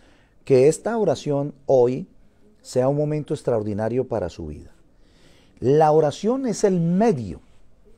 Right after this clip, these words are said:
por el cual nos comunicamos. El poder viene del Señor Jesucristo.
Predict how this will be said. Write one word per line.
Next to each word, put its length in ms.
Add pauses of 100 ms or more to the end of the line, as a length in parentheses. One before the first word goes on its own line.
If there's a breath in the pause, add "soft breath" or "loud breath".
(520)
por 140
el 100
cual 180
nos 140
comunicamos. 880 (440)
El 180
poder 600
viene 420
del 160
Señor 320
Jesucristo. 580